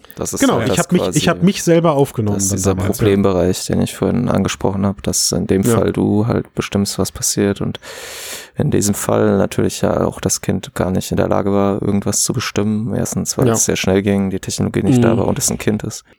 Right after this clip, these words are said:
Speaker 1: ne? Aber da, deswegen ist es, das wirklich eine sehr interessante und ja, wirklich, also es wird immer mehr werden und die Frage, und ich denke auch, ich, ich gehe davon aus, dass es sowas mehr geben wird, einfach
Speaker 3: Mhm.
Speaker 1: weil halt es gibt einen Markt dafür, die Technologie ist,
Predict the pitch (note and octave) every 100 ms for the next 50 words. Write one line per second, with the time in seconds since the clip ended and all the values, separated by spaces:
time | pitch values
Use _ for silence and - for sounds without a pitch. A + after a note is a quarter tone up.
0 | - F#2+ - - G2 G2 G2 F#2+ G2 -
1 | G2+ - F#2 - - - G2 - G2 F#2+
2 | G2 G2 - G2 G2 F#2+ - F#2+ F#2 F#2+
3 | F#2 G2+ G2 G2 - _ _ - - C3
4 | - - - - - G2+ - G#2+ - G#2
5 | G2 F#2+ A2 A2 A2+ A#2 A2 - F2 F2
6 | - - F#2+ - F2+ F#2 G2 G2 - -
7 | - - - - - G2 G2+ - G#2 E2
8 | G2+ - - - - - - - - -
9 | A2 G#2 - G#2 G2 G#2+ - G2 F#2 -
10 | G2+ F#2+ - G#2 G2+ G#2+ G2 F#2+ A2 C3
11 | - - - E3+ - G2 F#2+ G#2 G2 F#2+
12 | G2+ G2 A2 - - - - - G2 G2
13 | G#2+ - A2+ - A2+ G#2+ G2+ G2 - -
14 | G2+ G#2 G2+ G2+ G2+ - -